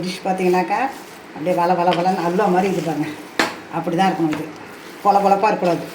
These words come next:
இந்த புளி சோறு பார்த்தீங்கன்னா நல்லா அல்வா மாதிரி வள வள வளன்னு இதே மாதிரி தான் இருக்கணும். இப்போ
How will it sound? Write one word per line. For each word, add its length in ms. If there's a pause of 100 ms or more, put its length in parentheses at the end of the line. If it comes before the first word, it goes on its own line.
இந்த 160
புளி 180
சோறு 200
பார்த்தீங்கன்னா 340 (800)
நல்லா 240
அல்வா 260
மாதிரி 200
வள 160
வள 160
வளன்னு 220
இதே 220
மாதிரி 140
தான் 100
இருக்கணும். 320 (1000)
இப்போ 140